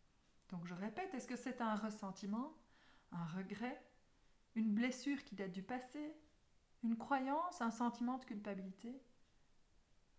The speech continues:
De quoi n'arrivez-vous pas à lâcher prise ? C'est quoi votre orange ? Alors évidemment, il y en a qui vont peut-être tout de suite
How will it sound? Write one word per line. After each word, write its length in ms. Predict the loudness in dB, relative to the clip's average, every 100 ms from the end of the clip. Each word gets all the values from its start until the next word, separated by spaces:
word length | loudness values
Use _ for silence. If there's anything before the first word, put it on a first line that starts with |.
| -20 -10 -2
De 140 | -2
quoi 280 | 2 2 4
n'arrivez-vous 600 | 4 2 0 0 -2 -4
pas 280 | 2 2 4 -4 0
à 100 | 4
lâcher 400 | 4 2 -2 -6
prise ? 560 | -6 -10 -10 -12 -14 -20 -20 -20 -20 -20 -20 -20 -20 -20 -20 -20 -20 -20 -20 -20 -20 -20 -8
C'est 180 | -4 4
quoi 180 | 6
votre 440 | 6 4 2 0 -2 4
orange ? 680 | 6 6 4 2 0 -2 -4 -6 -16 -20 -20 -20 -20 -20 -20 -20 -20 -20 -20 -20 -20 -20 -20 -20 -20 -20 -20 -20 -20 _ -20 -20 _ -20 _ 4
Alors 280 | 6 6
évidemment, 600 | 4 2 2 4 2 0 -8 -20 -20 -20 -4
il 80 | 4
y 20 |
en 80 | 4
a 80 | 4
qui 140 | 2
vont 160 | 4 4
peut-être 380 | 2 0 -2 0
tout 120 | 0
de 80 | 0
suite 400 | 0 0 -2